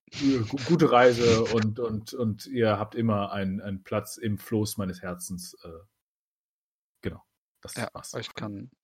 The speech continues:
Speaker 2: wir wünschen euch einen inneren Paddington
Speaker 1: <laughs>
Speaker 2: an die Seite,
Speaker 1: Oh
Speaker 2: dem
Speaker 1: ja,
Speaker 2: auch nichts
Speaker 1: oh ja.
Speaker 2: anhaben kann.
Speaker 1: Ja,
Speaker 2: Äh,
Speaker 1: ja.
Speaker 2: auch wenn
Speaker 1: Der
Speaker 2: ihm
Speaker 1: wurde
Speaker 2: irgendwie
Speaker 1: schon
Speaker 2: schon
Speaker 1: dreimal tot ist auf der ganzen, äh, Fahrt, aber ja.
Speaker 2: Ja, was der schon alles im Gesicht hängen hatte, man weiß es nicht. Aber,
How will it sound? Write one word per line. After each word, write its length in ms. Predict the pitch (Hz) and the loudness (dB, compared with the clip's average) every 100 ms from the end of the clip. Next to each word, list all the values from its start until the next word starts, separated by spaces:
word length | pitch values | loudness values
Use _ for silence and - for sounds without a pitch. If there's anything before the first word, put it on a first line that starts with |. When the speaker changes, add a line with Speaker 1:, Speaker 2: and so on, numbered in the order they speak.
| _ _ _ | _ _ _
Speaker 2:
wir 340 | 127 110 113 107 | -20 -18 -16 -6
wünschen 300 | 120 - 113 | -2 -2 0
euch 160 | 110 | -2
einen 80 | - | -4
inneren 300 | 117 104 101 | -6 -6 -8
Paddington 560 | - 135 139 131 104 120 | -2 0 0 -2 -2 -4
Speaker 1:
<laughs> 0 | |
Speaker 2:
an 140 | - | -4
die 60 | 107 | -4
Seite, 380 | 104 98 - 110 _ _ - - _ _ | -2 -2 -6 -14 _ _ -16 -16 _ _
Speaker 1:
Oh 80 | 120 | 4
Speaker 2:
dem 100 | 127 | 6
Speaker 1:
ja, 80 | 110 | 6
Speaker 2:
auch 80 | |
nichts 260 | 101 101 104 | 4 2 2
Speaker 1:
oh 60 | 117 | 2
ja. 0 | |
Speaker 2:
anhaben 280 | 104 101 | 2 0
kann. 280 | 101 101 101 _ _ _ _ _ _ _ - | -2 -10 -12 _ _ _ _ _ _ _ -6
Speaker 1:
Ja, 260 | 95 87 | -6 -6
Speaker 2:
Äh, 80 | - 101 92 | -8 -6 -4
Speaker 1:
ja. 160 | 90 | -4
Speaker 2:
auch 220 | - 113 - | 0 0 0
wenn 140 | - 110 | -4 0
Speaker 1:
Der 80 | |
Speaker 2:
ihm 100 | 110 | 2
Speaker 1:
wurde 120 | 127 139 | 2 4
Speaker 2:
irgendwie 0 | |
Speaker 1:
schon 160 | 151 | 4
Speaker 2:
schon 120 | 120 | 4
Speaker 1:
dreimal 360 | 110 139 135 123 | 6 6 8 6
tot 260 | - 139 127 | 8 6 6
ist 160 | 113 | 2
auf 80 | 117 | 2
der 120 | 113 | 2
ganzen, 420 | 107 107 107 120 120 | 2 0 -2 -6 -4
äh, 200 | 120 110 | -6 -4
Fahrt, 320 | 113 104 - | -2 -2 -4
aber 260 | 101 92 | -8 -8
ja. 180 | 92 95 - 120 | -8 -10 -10 -2
Speaker 2:
Ja, 400 | 110 107 107 110 | 4 4 4 -4
was 600 | - - 120 123 113 117 | -14 -16 -14 -10 -6 -4
der 100 | - | -4
schon 120 | 113 120 | -6 -6
alles 180 | 110 - | -6 -8
im 80 | |
Gesicht 280 | 110 107 - | -10 -12 -10
hängen 140 | 104 101 | -10 -10
hatte, 200 | 98 110 | -10 -10
man 120 | 107 | -8
weiß 180 | 98 95 | -10 -10
es 120 | 101 | -14
nicht. 220 | 113 - | -16 -2
Aber, 240 | 127 117 | 2 2